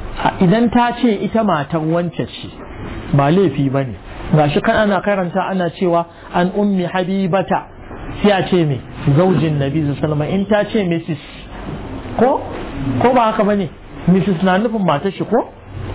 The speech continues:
To ba laifi ba ne. Misali sai wata sunan mijinta Tanko, ita kuma sunanta Lanti, sai ta ce Lanti Missus Tanko, shi kenan. Kaman ta ce Lanti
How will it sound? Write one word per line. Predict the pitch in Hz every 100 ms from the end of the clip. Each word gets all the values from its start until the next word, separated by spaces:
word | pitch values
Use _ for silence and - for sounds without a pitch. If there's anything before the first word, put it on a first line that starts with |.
| -
To | - 147
ba | 147
laifi | 156 151 - 131
ba | 131
ne. | 101 - - - - - - - - - - - - -
Misali | 143 139 180 190 196 170 151
sai | 185
wata | 175 170 180 165
sunan | 180 180 180
mijinta | 180 156 135 131
Tanko, | 147 151 139 120 - - - - - - - - - - - - -
ita | 160 175
kuma | 170 175
sunanta | 175 175 180 175 165 143
Lanti, | 127 117 - 151 143 - - - - - - -
sai | 185
ta | 180
ce | - 175
Lanti | 156 147 143 - 220
Missus | 185 - 156 - - - - - - - - - - - - - - - - - -
Tanko, | 151 147 127 - - - -
shi | 170 170 -
kenan. | 135 110 101 - - - - -
Kaman | 151 202 214
ta | 202 196
ce | 196 220 175
Lanti | 147 147 143 240 269